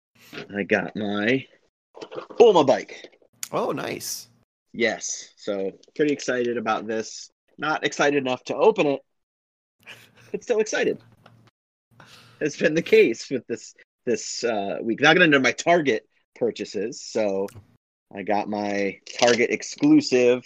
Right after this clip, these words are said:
Speaker 1: neca Gremlins Christmas poster version.
Speaker 2: That's pretty sweet.
Speaker 1: Yeah, love it. I, I mean,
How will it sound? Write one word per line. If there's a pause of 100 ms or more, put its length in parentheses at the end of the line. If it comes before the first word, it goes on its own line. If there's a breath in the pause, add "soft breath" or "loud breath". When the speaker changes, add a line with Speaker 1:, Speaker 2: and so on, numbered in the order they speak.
(100)
Speaker 1:
neca
Gremlins
Christmas
poster (440)
version. (760)
Speaker 2:
That's
pretty
sweet. (500)
Speaker 1:
Yeah, (200)
love
it.
I, (480)
I
mean,